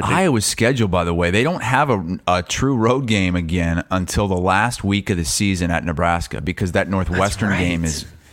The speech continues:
Speaker 2: is basically
Speaker 3: Crazy.
Speaker 2: neutral at Wrigley Field.
Speaker 1: Yep.
Speaker 2: Jeez.
Speaker 1: Go back to Iowa State real quick, Maddie.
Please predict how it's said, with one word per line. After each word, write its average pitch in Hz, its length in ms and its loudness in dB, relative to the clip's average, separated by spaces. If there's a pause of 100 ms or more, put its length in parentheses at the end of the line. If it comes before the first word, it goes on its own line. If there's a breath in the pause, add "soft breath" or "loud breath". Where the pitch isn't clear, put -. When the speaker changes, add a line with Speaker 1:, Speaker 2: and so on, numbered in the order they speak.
(140 loud breath)
Speaker 2:
is 95 160 0
basically 92 640 0
Speaker 3:
Crazy. 107 280 -12
Speaker 2:
neutral 95 540 0
at - 100 -4
Wrigley 90 300 0
Field. 98 400 0 (480)
Speaker 1:
Yep. - 340 -4 (1400)
Speaker 2:
Jeez. - 480 -8
Speaker 1:
Go 131 80 2
back 139 200 2
to 127 60 4
Iowa 113 220 4
State 98 240 0
real 85 160 0
quick, 85 240 -4
Maddie. 85 380 -2